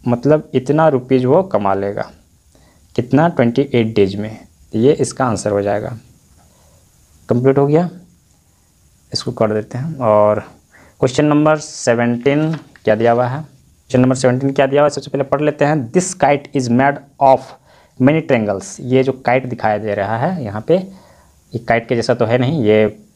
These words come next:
जो है पेंटागन है, पांच कोना इसमें, वन, टू, थ्री, फोर, फाइव। तो यहाँ पे कितने ट्रायंगल्स है? Many triangles, बहुत सारे ट्रायंगल है। "You can see one side,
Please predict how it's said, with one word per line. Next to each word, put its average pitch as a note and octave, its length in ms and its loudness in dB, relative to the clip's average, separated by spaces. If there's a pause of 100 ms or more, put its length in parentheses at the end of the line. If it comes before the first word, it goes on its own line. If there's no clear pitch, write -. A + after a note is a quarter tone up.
(120)
जो G#2 180 0
है G2+ 220 4 (340)
पेंटागन A2 580 0
है, - 120 -16 (140)
पांच G#2 200 -2
कोना G#2+ 240 -2
इसमें, A#2+ 240 -4
वन, G2+ 320 -2
टू, G2 360 -2
थ्री, F#2+ 300 0
फोर, G2 300 -4
फाइव। A2 420 0 (1160)
तो - 80 4
यहाँ D3 320 2
पे E3+ 160 6
कितने F3 360 2
ट्रायंगल्स D3+ 600 4
है? - 180 -16 (200)
Many F3 260 2
triangles, G2+ 400 -2
बहुत D#3+ 180 2
सारे D#3+ 140 2
ट्रायंगल D3 320 0
है। D#3 100 2
"You C3+ 160 2
can C3+ 260 0
see C#3 300 0
one B2+ 240 2
side, B2+ 520 0